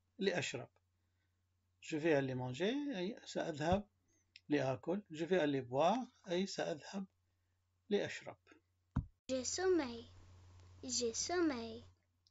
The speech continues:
Speaker 1: أنا نعسان أي عندي نعس وليس أنا أكون. يعني هون بتختلف بين فعل الكون وفعل الملكية.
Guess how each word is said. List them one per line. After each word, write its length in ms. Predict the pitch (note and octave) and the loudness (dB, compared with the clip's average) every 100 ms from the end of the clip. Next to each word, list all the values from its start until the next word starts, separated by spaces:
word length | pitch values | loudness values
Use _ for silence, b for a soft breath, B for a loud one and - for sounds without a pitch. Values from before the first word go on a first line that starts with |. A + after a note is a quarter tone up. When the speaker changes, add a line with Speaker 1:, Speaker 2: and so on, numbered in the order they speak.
| F4+ F3+ | -8 -2
Speaker 1:
أنا 440 | C#3 C3 C#3+ G#3 _ _ | 0 0 -2 -4 _ _
نعسان 580 | D3+ D3 C#3+ G#3 E3 A2 - _ _ _ _ _ _ _ _ - | -2 -2 0 2 2 0 -10 _ _ _ _ _ _ _ _ -6
أي 280 | D3+ D3+ F3+ - | -2 -2 -4 -6
عندي 640 | C#3 F3 D3 B2 D#3+ A#3 _ _ _ _ | 0 2 2 0 -2 -4 _ _ _ _
نعس 580 | D#3 D#3+ A2+ G#2 - - _ _ _ _ _ _ _ | 2 4 2 -6 -10 -14 _ _ _ _ _ _ _
وليس 340 | D3+ E3 G#3+ - | 0 2 2 2
أنا 440 | - G#3 F3+ - | 4 6 6 4
أكون. 420 | D3 - C#3+ C#3+ G3 _ _ | -2 -2 0 0 -4 _ _
يعني 280 | C3 C3+ C3 | -10 -8 -2
هون 200 | F3 F3 | 0 0
بتختلف 580 | - - - D3+ D3 - _ _ _ _ _ | -2 -8 0 2 0 -2 _ _ _ _ _
بين 320 | C#3+ D3 C#3 - | -2 0 0 -2
فعل 360 | - F3 E3 | 0 2 2
الكون 540 | D3+ - E3+ F3+ F#3+ - - | 0 0 2 2 0 -4 -8
وفعل 540 | E3+ - F3+ E3 E3+ - _ _ _ _ | -8 0 2 2 0 -6 _ _ _ _
الملكية. 800 | C#3+ C#3+ D#3 D3 - B2 A#2+ - | 0 4 4 4 -2 -4 -6 -10